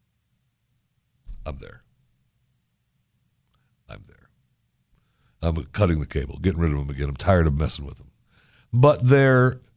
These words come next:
new Netflix interactive episode, you'd think that it would be, I don't know.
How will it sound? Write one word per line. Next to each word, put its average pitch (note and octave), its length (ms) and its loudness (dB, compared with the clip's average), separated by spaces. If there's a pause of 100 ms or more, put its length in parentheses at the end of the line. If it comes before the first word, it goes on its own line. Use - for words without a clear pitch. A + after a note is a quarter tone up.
(460)
new G#3+ 840 2 (200)
Netflix E3 560 2
interactive A#2 500 2
episode, - 380 -8 (3750)
you'd C3+ 180 2
think A#3+ 400 -4 (200)
that G#2+ 240 -2 (440)
it G#2+ 100 -6
would G#2 200 -6
be, G#2+ 540 -4 (960)
I D2+ 140 -6
don't G#1+ 160 -14
know. G1+ 160 -20